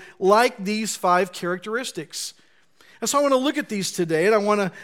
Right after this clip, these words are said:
uh, go through this passage with you and see some of the people that he puts in his ending credits. But first, let's read the passage at the end of this incredible letter. Here's what it says in Colossians chapter four,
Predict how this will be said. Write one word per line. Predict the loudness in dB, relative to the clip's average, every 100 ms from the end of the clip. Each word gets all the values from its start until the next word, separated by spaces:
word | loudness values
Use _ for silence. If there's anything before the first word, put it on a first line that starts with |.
| -4
uh, | 0
go | 4 4
through | 4 -6
this | -4 -4
passage | -2 0 0 -2 -4
with | -4 -4
you | -8
and | -8
see | -6 -6 -6 -6 -10 -10
some | -8 0
of | 0
the |
people | 0 -6 -6 -2 -2
that | 0 -4
he | -6 -8 -10 -14 -20 -20 -6
puts | -2 0 0
in |
his | 0 -2 -2
ending | -2 -2 -4
credits. | 0 2 2 -4 -10 -10 -12 _ _ -6
But | -6
first, | 2 4 4
let's | 2 -2
read | -4 -6
the |
passage | -4 0 0 0 -2 -4 -8 -14 -20 0
at | 0
the | 2
end | -4
of | -2
this | -4 -4
incredible | -2 0 2 0 0
letter. | -2 -2
Here's | -4 -6
what | -8
it | -2
says | 2 2 0 -6 -12
in | -10
Colossians | -4 2 6 4 2 -8
chapter | -6 0 0 0 -8
four, | -6 -4 -4 -4